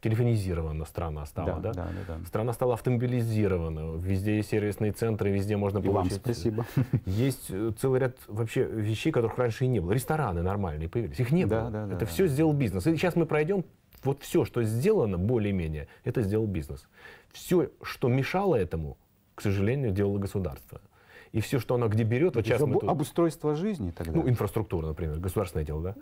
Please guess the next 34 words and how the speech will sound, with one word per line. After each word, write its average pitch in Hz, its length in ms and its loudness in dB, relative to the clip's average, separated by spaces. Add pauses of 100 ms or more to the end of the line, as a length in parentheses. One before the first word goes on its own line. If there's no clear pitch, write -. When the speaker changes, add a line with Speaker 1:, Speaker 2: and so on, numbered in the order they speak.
Speaker 1:
Она 110 180 0
вся - 200 -4
в - 40 -6
страшном 92 340 -2
состоянии. 78 520 -4
Вы 113 100 2
видели 156 300 4
много 135 260 4
аэропортов 131 440 -2
у 147 40 0
нас 120 140 0
хотя 110 240 0
бы 101 80 -2
с - 80 -8
этой 95 160 -2
кишкой, 87 340 -2
там, 76 180 -6
кроме 87 200 -2
Москвы? 90 400 -4 (640)
Вы 123 80 2
видели 139 300 2
у 139 40 2
нас, - 280 0 (400)
как, 123 160 0
в - 80 -14
каком 131 160 -2
состоянии 127 340 0
железные 123 340 2
дороги, 120 340 2
аэропорты, 120 500 0
дороги 113 400 0
и 113 40 -2
так 110 180 -2
далее? 117 280 -4